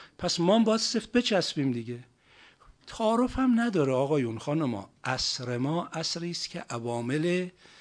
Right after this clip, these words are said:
سس کردن ایمان زیاده. خدا را شکر، خیلی از شما هم می‌دونید،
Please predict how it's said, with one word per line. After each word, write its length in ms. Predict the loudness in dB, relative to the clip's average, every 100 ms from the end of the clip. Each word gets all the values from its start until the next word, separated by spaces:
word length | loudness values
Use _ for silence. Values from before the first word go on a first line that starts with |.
| -20
سس 680 | -10 -6 -4 -2 -2 -2 -4
کردن 440 | -6 -6 -6 -6
ایمان 520 | -6 -6 -6 -4 -4 -4
زیاده. 680 | -4 -4 -4 -4 -6 -12 -16 _ _ _ _ _ _ -20
خدا 320 | -8 0 2
را 120 | 2
شکر، 460 | 0 -2 -4 -6 -20 _ _ _ _
خیلی 260 | -6 -4 -4
از 80 | -4
شما 320 | -6 -4 -2
هم 60 |
می‌دونید، 460 | 0 0 0 -4